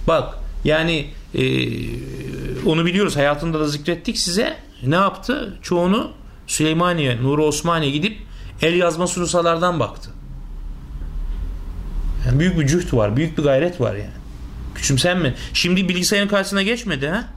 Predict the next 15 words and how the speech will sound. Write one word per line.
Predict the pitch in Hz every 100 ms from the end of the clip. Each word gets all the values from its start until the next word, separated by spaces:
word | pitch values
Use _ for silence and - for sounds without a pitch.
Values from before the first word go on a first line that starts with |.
| - - - - - - - - - - - - - - - - - - -
O | 151
zaman | 156 208
yirmi | 208 202 240
senede | 240 226 214
yaptığını | 214 208 208 220
belki | 214 208 208
bu | 208
sene, | 214 202 202 - - -
şimdi | 190 190
yapmaya | 196 202 208
kalksan | 208 196 202
üç | 185 196
beş | 208
yılda | 185 135
yaparsın. | 110 - 98 - -